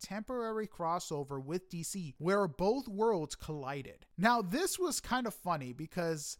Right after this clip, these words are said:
ironically enough, Batman, Superman, and other D C characters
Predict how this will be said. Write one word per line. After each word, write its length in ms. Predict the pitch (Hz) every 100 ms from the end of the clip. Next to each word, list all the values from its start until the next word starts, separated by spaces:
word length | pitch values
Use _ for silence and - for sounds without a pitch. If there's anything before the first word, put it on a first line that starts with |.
| _
ironically 640 | 220 269 311 359 - 302 269
enough, 380 | 190 151 135 -
Batman, 760 | 139 185 233 - 277 262 247
Superman, 640 | 233 - 208 208 196 185 185
and 200 | 190 185
other 320 | 202 208 233
D 220 | 185 190 196
C 180 | -
characters 680 | 190 - 147 151 - 214 226